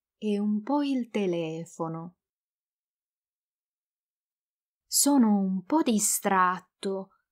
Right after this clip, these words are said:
ma di tanto in tanto faccio una foto." Tommaso fa una foto,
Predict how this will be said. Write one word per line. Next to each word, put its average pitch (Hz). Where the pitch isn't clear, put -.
ma 170
di 165
tanto 190
in 175
tanto 269
faccio 294
una 240
foto." 175
Tommaso 190
fa 170
una 170
foto, 170